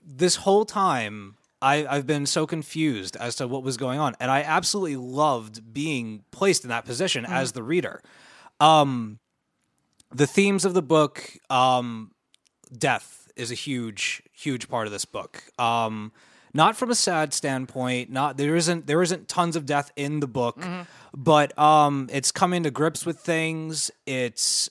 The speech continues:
Speaker 1: like, a-, again, a kid with an overactive imagination, and perhaps the best part about it is that that uncertainty,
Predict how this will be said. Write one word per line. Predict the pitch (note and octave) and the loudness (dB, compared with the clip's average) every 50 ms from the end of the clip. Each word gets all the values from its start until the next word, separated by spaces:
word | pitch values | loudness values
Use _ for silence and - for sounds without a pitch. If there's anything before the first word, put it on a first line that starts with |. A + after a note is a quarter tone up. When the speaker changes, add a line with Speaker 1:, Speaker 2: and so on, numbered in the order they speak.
| - | -8
Speaker 1:
like, | C#3 C#3 C3+ C3 | -8 -8 -6 -4
a-, | C#3 B2+ - C#3 | -6 -6 -6 -6
again, | C#3 C3+ D3 C#3 B2+ A2 A2+ | -4 -2 0 0 0 0 -2
a | A2 | -6
kid | - - F3+ E3+ | -6 -4 -4 -2
with | D#3+ D#3+ D3+ | -2 -2 -4
an | C#3+ | -2
overactive | C3+ C#3+ C#3 C#3+ C#3+ C3 C3+ C3+ - C#3 B2+ | -2 -2 -2 0 0 0 0 -2 -4 -8 -8
imagination, | C3 B2+ B2 B2 G#2+ A2+ A#2 A#2+ A#2 - C3+ B2 A#2+ B2 - | -4 -4 -4 -4 -4 -6 -6 -6 -4 -4 -4 -4 -6 -8 -6
and | - C3 B2+ C3 B2+ B2 B2 _ | -4 -2 0 0 0 -2 -4 _
perhaps | - - C#3+ B2 E3 F3+ F3 - - | -2 -2 2 2 2 2 0 -2 -4
the | C#3+ | -6
best | A#2 G#2 G2+ C#3 C3+ C#3+ - - - | -6 -6 -2 0 0 0 -2 -4 -6
part | - C#3+ C3+ C3 | -2 0 0 0
about | A#2+ G#2+ A2 A2 A2+ A#2+ | 0 0 0 0 0 0
it | B2 A#2+ - | -2 -2 -4
is | B2 A#2 A2 | -6 -6 -4
that | A2 B2 A2+ A2 A2 - - - - - - _ _ _ _ _ | -2 0 0 0 -2 -4 -10 -20 -20 -20 -20 _ _ _ _ _
that | - C3+ B2 B2 D3 C#3+ D#3+ D#3+ D#3 - _ _ - | -16 -10 -2 2 4 4 4 4 2 -2 _ _ -4
uncertainty, | D3 C#3 C3 B2 - - D3 C#3+ D3 C#3+ D3 D3+ - D#3+ D#3+ E3 D#3+ D#3 D#3 | -4 -2 -2 -2 -2 -2 0 -2 -2 -2 -4 -4 -2 -2 -2 -2 -2 -4 -8